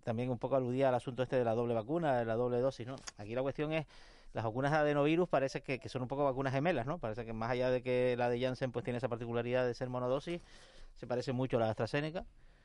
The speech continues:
Incluso los expertos señalan que la vacuna rusa, la vacuna Sputnik, que en el fondo son dos vacunas distintas, ¿no? Te ponen la primera, la, la primera y la segunda dosis son,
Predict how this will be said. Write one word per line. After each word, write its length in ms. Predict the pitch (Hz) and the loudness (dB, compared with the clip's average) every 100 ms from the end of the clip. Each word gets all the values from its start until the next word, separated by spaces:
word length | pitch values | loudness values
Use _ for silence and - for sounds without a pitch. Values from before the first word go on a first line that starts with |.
| - - - | -20 -20 -18
Incluso 560 | 120 113 120 127 120 113 | -14 -8 -6 0 0 2
los 100 | 110 | 0
expertos 320 | 113 113 113 | -2 -4 -4
señalan 240 | 120 117 117 | -2 -2 0
que 80 | |
la 80 | 113 | 2
vacuna 460 | 110 107 120 113 117 | 2 0 -2 -2 -4
rusa, 480 | 120 120 143 - 113 | -6 -6 -4 -2 0
la 80 | |
vacuna 200 | 104 113 110 | 0 -2 -2
Sputnik, 420 | 127 123 113 104 - - - - - - - | -2 -2 -4 -6 -16 -20 -20 -20 -18 -16 -12
que 60 | |
en 60 | 110 | -6
el 40 | |
fondo 160 | 120 120 | -6 -4
son 120 | 123 | -4
dos 100 | 113 | -4
vacunas 300 | 113 113 120 | -4 -4 -4
distintas, 400 | 113 170 170 123 | -4 -6 -4 -2
¿no? 100 | 165 | -2
Te 80 | 123 | -4
ponen 160 | 120 | -2
la 60 | 120 | -2
primera, 400 | 117 120 120 113 | -2 0 2 0
la, 160 | 110 104 | -2 -4
la 100 | 110 | -4
primera 180 | 117 127 | -2 0
y 40 | |
la 60 | 135 | 0
segunda 220 | 135 131 | 2 2
dosis 160 | 135 135 | 2 0
son, 220 | 139 | -2